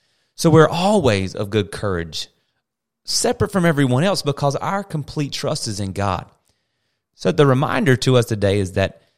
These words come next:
the process of faith is trusting God first and then responding with our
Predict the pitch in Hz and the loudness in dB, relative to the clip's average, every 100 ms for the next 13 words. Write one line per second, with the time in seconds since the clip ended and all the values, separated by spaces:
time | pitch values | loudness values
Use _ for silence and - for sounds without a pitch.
0 | _ - 123 - - 240 - 147 123 101 | _ -8 -4 -2 2 2 4 2 0 -2
1 | - 135 98 - 104 - - 147 - 139 | 0 2 0 -4 -8 -6 0 0 0 -2
2 | 123 107 123 131 117 92 - 110 90 - | -2 0 0 0 0 0 2 2 2 -4
3 | 104 107 98 151 143 107 95 - 110 104 | -4 -2 2 4 4 2 -2 -2 -4 -4
4 | 98 95 90 92 101 98 | -6 -6 -6 -6 -6 -8